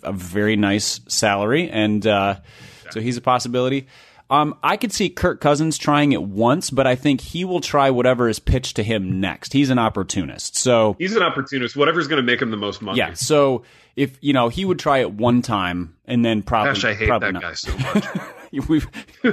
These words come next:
Speaker 1: well, well established on this podcast. Him, him and the
Speaker 2: Exactly.
Speaker 1: Titans, two things we can't stand. Um,
Speaker 2: Ugh.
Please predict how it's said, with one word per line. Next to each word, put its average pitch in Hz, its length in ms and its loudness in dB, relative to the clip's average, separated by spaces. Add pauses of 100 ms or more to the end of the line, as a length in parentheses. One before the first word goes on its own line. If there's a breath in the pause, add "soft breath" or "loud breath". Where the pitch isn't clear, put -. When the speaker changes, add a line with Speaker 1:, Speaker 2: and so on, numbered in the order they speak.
(140)
Speaker 1:
well, 139 240 2
well 143 240 2
established 113 500 -2
on 120 140 2
this 123 160 -8
podcast. - 600 -8 (320 loud breath)
Him, 170 340 2
him 170 300 2
and 160 100 2
the 139 80 2
Speaker 2:
Exactly. 123 60 0
Speaker 1:
Titans, 110 380 0
two 131 160 0
things 117 260 -2
we 110 80 -4
can't 104 240 -6
stand. 78 280 -12 (360 loud breath)
Um, 117 520 0
Speaker 2:
Ugh. 113 100 -12